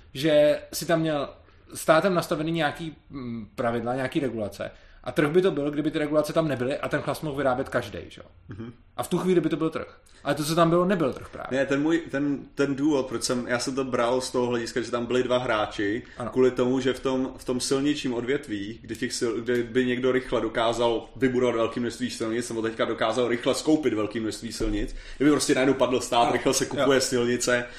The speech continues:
Speaker 2: někdo jich dokáže koupit rychle, hodně, skoupil je víceméně skoro všechny, něco zůstalo kolem a někdo dokázal rychle skoupit železnice, jakože v tuhle chvíli.
Speaker 1: Jo.
Speaker 2: Takže prostě ta síť je vybudovaná a člověk tam nutně nemůže
Speaker 1: Jo, ok.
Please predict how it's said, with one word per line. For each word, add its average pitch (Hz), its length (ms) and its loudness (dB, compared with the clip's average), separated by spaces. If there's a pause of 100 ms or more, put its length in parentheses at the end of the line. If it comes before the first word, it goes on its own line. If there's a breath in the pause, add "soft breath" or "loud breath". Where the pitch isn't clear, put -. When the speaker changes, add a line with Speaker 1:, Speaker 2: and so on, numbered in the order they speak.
(120 loud breath)
Speaker 2:
někdo 131 220 6
jich 131 100 6
dokáže 123 340 2
koupit 127 320 0
rychle, 123 520 0
hodně, 120 460 -2
skoupil 143 400 4
je 135 100 8
víceméně 131 480 2
skoro 160 220 0
všechny, 131 440 0 (260 loud breath)
něco 131 220 0
zůstalo 135 400 0
kolem 120 420 4
a 143 60 2
někdo 135 240 2
dokázal 131 320 2
rychle 131 240 2
skoupit 135 320 -2
železnice, 113 680 0 (440 soft breath)
jakože 113 380 0
v - 40 -10
tuhle 113 260 -2
chvíli. 110 360 -2 (120)
Speaker 1:
Jo. 139 40 -2 (260 loud breath)
Speaker 2:
Takže 127 240 2
prostě 135 260 2
ta 143 100 2
síť 139 260 0
je 151 60 6
vybudovaná 139 640 2
a 120 160 -6
člověk 139 260 0
tam 143 160 2
nutně 156 300 2
nemůže 160 500 4
Speaker 1:
Jo, 131 60 0 (120)
ok. 165 160 4